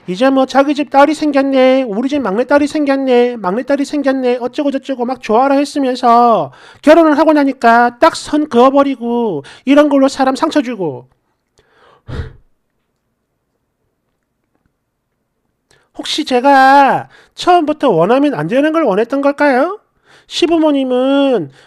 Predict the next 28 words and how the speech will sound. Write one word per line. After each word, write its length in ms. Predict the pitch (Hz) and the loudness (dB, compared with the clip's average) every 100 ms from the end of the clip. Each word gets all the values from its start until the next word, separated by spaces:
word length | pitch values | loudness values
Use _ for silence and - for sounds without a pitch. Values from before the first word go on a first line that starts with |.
| _ | _
어, 300 | 196 269 320 | 0 2 0
시누이들은, 1040 | 302 330 320 311 254 240 233 247 269 220 | -2 -2 0 0 0 0 2 2 2 0
이 80 | 202 | -6
사람들은 480 | 247 285 262 240 240 | -2 0 0 0 0
절대로 440 | 240 302 330 311 | -2 -2 0 0
친부모님, 760 | 302 - 262 285 294 285 160 120 _ _ | 0 -4 -2 0 0 0 -4 -8 _ _
또 100 | - | -8
친언니들이 560 | 254 - 285 311 277 254 | -6 -2 0 0 -2 -4
될 100 | 262 | -4
수 120 | - 208 | -4 -4
없는 200 | 196 285 | -2 0
건가요? 600 | 277 269 247 220 285 359 _ _ _ _ _ _ | 0 2 4 4 2 -4 _ _ _ _ _ _
그러면 540 | 320 330 254 147 123 - _ _ _ _ | 4 4 4 -2 -8 -20 _ _ _ _
과거에 480 | 208 240 311 330 | 4 4 6 4
했던 300 | 285 - 294 | 2 0 -4
그 120 | 285 254 | 0 -2
약속은 400 | 262 - 302 302 | -2 -2 -2 0
다 140 | 254 | 0
뭐고 640 | 247 196 214 285 220 139 - - _ | 0 -2 0 0 0 -4 -12 -20 _
제가 300 | 220 233 294 | -2 2 2
받은 260 | 311 294 | 2 0
이 80 | 262 | -4
상처는 500 | 254 311 311 311 269 | -6 -8 -2 0 0
누가 280 | 175 247 311 | -2 2 4
알아주고 460 | 302 294 269 233 180 | 6 4 0 -4 -2
누가 220 | 220 302 | 2 0
치료를 460 | - - 302 302 269 | 0 -2 0 0 -2
해주죠? 540 | 233 220 226 294 381 | -4 -4 0 -2 -2